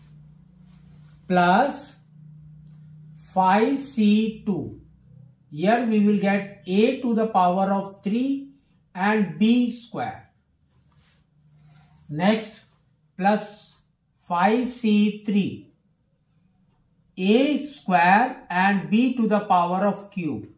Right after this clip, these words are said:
plus five C four.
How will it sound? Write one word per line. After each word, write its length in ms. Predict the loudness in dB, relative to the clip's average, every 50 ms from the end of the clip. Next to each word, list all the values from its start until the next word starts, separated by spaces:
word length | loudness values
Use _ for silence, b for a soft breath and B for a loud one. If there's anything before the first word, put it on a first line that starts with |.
| _ _ _ _ _ _ _ _ _ _ _ _ _ _ _ _ _ _ _ _ _ _ _ _ _
plus 680 | -6 -4 -2 -2 0 0 0 -2 -2 -6 -12 -18 -20 _ _ _ _ _ _ _ b b b b b b b b
five 440 | _ 2 4 4 4 4 2 0 -4
C 440 | -8 -6 -2 0 2 2 2 2 0
four. 480 | -2 -4 -4 -2 -2 -2 -4 -6 -12